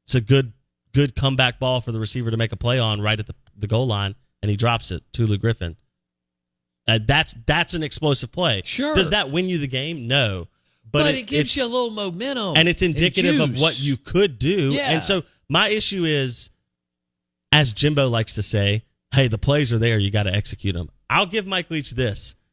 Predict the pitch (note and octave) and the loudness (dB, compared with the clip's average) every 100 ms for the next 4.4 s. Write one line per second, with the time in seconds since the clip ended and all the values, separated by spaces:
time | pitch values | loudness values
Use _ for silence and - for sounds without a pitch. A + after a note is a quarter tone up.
0 | _ _ C#3 F3+ - F3 F3+ F3+ C#3+ B2 | _ _ 2 2 0 -2 0 0 0 0
1 | B2 - C3 - C#3 C3 A#2+ B2+ A#2+ B2+ | 0 0 0 0 -2 -2 -2 -4 -2 -2
2 | A2+ A#2 - A2+ B2 B2+ A2+ - A#2 G#2+ | 0 -2 -4 -2 0 2 0 0 0 0
3 | - B2 A2 A#2 - - G#2+ G2+ G#2 B2+ | 0 2 2 0 -4 -4 -2 -2 -2 0
4 | B2 B2 C3 B2+ | 2 2 2 0